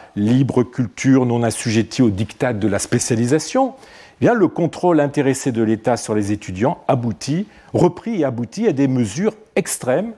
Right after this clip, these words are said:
euh, avec, euh, Valentinien, qui, en trois cent soixante-dix,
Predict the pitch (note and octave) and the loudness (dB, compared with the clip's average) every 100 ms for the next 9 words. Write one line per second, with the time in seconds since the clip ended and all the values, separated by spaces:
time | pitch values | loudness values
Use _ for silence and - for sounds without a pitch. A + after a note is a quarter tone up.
0 | _ - - - B2 A2+ B2 - C3 B2+ | _ -20 -20 -6 0 2 2 0 0 0
1 | G3+ - C3 A#2+ A2+ G#2 A2 A2+ D#3+ D#3 | -2 -4 -8 -2 0 0 -2 0 0 0
2 | - A#2 D3 C4+ C4+ - - _ - - | -6 -10 -8 -8 -12 -20 -20 _ -4 2
3 | G#3+ F3 - _ _ - D#3 - G3+ G3+ | 2 2 -4 _ _ 0 2 2 -2 -2
4 | - E3+ - C#3 - A2 - G2 D3 B3+ | -2 -2 -2 -4 -4 -6 -4 -2 2 2
5 | - - | 2 -6